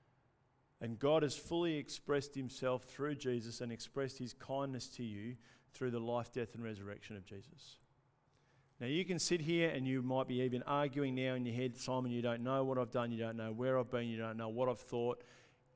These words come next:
dot, dot, dot, dot, yes and yes, I don't know any of that, but I know a God who does," and he still, he says, "I love you,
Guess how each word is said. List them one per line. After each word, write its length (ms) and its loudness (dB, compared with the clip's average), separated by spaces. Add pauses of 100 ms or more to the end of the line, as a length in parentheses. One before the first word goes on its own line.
(260)
dot, 220 0
dot, 200 2
dot, 240 -4
dot, 220 -4
yes 320 -2
and 140 -4
yes, 320 -4 (100)
I 100 2
don't 220 0
know 200 -4
any 100 -4
of 80 -4
that, 160 -4
but 100 -4
I 60 -4
know 220 2
a 40 0
God 300 2
who 80 -2
does," 260 -2
and 80 -4
he 60 -4
still, 280 -2
he 120 0
says, 520 -2 (440)
"I 100 0
love 300 -2
you, 260 -2